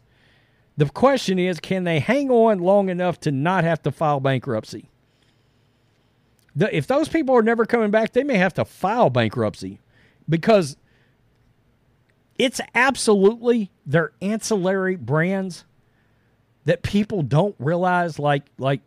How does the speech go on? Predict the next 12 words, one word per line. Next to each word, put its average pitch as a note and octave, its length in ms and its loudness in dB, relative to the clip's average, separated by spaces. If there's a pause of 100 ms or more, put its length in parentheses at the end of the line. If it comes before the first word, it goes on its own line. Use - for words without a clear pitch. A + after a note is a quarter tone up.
Busch E3+ 360 -4
Light, E3+ 400 -2
people G3+ 300 -8
honestly D#3+ 420 -2
don't D3 220 -4
know. E3+ 160 -6
Busch A2 300 -10
Light, F3 360 -4
Anheuser-Busch, F#3+ 880 -2
there's E3 340 -6
the A3 140 -10
thing. A#3 460 -4